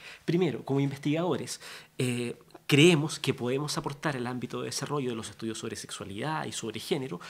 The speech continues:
al visibilizar este grupo, puesto que en él, eh, yacen una serie de movimientos de articulación ciudadana que hasta el minuto permanecen invisibilizados,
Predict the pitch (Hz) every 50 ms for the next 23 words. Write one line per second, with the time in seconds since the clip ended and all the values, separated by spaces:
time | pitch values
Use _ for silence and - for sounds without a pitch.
0 | - - - - - 123 117 120 117 - - 123 123 117 110 - 147 147 147 139
1 | - 160 180 175 165 165 - 185 - - - - - - 160 147 - - 160 160
2 | 165 - 165 151 147 135 170 233 190 113 120 160 175 - - - - - - -
3 | - _ - - 143 143 139 131 127 127 123 131 143 143 - - - 120 113 -
4 | 240 - - - - 151 160 165 - - - - _ - 170 165 151 143 143 -
5 | - 196 196 214 202 190 185 175 170 160 156 170 170 170 165 - 160 139 143 -
6 | - 120 107 - - - 175 196 180 - 202 190 180 175 165 156 151 151 156 165
7 | 165 - - - - - - 139 143 - - - - - 123 - - 135 120 120
8 | 120 123 127 135 143 147 143 131 123 120 120 127 123 - - 123 120 113 107 -
9 | 127 117 120 123 117 - 165 - - - - -